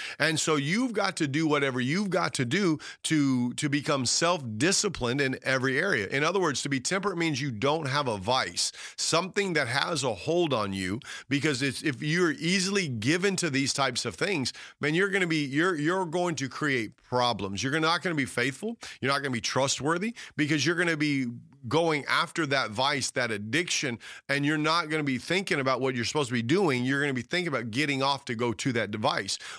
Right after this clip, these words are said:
or you're going to create that opportunity to have the vice on the job. And we don't want that. This is, this is, I want to be, listen, I'm not against you if you struggle. I'm not against you if you're battling.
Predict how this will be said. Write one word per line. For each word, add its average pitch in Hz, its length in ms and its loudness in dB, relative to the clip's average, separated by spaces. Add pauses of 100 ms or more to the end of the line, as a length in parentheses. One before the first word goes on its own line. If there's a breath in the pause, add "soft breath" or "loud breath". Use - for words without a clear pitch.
or 165 360 4
you're 151 220 0
going 151 200 0
to 143 60 0
create 143 420 -2
that 127 140 0
opportunity 131 500 -2
to 123 100 -2
have 123 200 -2
the 117 80 0
vice 123 360 0
on 131 160 0
the 127 80 2
job. 135 380 0 (220 loud breath)
And 135 160 2
we 190 100 4
don't 196 160 2
want 202 200 0
that. - 280 -2
This 143 300 0
is, 170 260 -2
this 175 200 0
is, 190 60 -6
I 147 160 2
want 190 300 0
to 160 100 -2
be, 147 300 0 (200 loud breath)
listen, 156 260 -2
I'm 165 120 0
not 208 140 0
against 160 420 0
you 156 80 2
if 131 100 -4
you 131 80 -2
struggle. 131 460 -2
I'm 127 100 -2
not 147 140 2
against 147 340 0
you 165 80 2
if 151 100 -2
you're 156 120 0
battling. 127 540 2